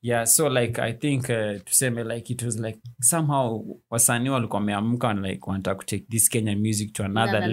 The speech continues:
Speaker 1: level,
Speaker 2: level.
Speaker 1: and also kushow wanaija, Kenya ni, Kenya ni ya Wakenya. Wezi
Speaker 2: Mm-hmm.
Speaker 1: kuja, wezi kuja na mziki zao Kenya, wa brainwash wa Kenya, watunyang'anye wa resh na bado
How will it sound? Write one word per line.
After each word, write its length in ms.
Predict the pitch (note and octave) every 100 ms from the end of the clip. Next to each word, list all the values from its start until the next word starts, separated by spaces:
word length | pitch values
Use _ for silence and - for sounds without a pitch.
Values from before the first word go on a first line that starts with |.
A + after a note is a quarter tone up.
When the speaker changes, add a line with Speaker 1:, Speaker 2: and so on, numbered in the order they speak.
| A#2
Speaker 1:
level, 340 | A#2+ A2+ A#2
Speaker 2:
level. 340 | A2+ - - F#2+
Speaker 1:
and 140 | A2 G2+
also 360 | A#2+ B2 C3
kushow 420 | B2 A#2 G#2+ A#2 A2+
wanaija, 680 | A2+ A2 G#2+ C3 B2+ B2+ - _ _ _ _ _ _
Kenya 280 | C3+ B2+ B2+
ni, 320 | A2 G#2+ - _
Kenya 220 | D3 C#3
ni 100 | B2+
ya 100 | A2+
Wakenya. 500 | A2 A2 C3+ B2+ A#2+
Wezi 220 | B2 C#3 C#3+
Speaker 2:
Mm-hmm. 80 |
Speaker 1:
kuja, 420 | B2 A#2 A#2 G#2+ G#2 - _
wezi 300 | A#2 B2+ C3+
kuja 500 | C3+ A#2 A2+ A2+ A2 G#2+
na 120 | A2
mziki 420 | A2+ A2 G#2+ A2+
zao 240 | A2+ B2
Kenya, 420 | A#2 A#2+ A#2+ A#2+ A2+
wa 160 | G#2
brainwash 600 | G#2+ A2 A2 G#2+ G#2+ -
wa 140 | A2 G#2+
Kenya, 560 | C3 B2+ B2 B2 A#2+ - _ -
watunyang'anye 680 | G#2+ A2+ A2 A2 A2+ A2+
wa 180 | A2+ A2+
resh 360 | A#2+ C3+ B2+ B2
na 140 | A2
bado 460 | A2+ B2+ B2+ B2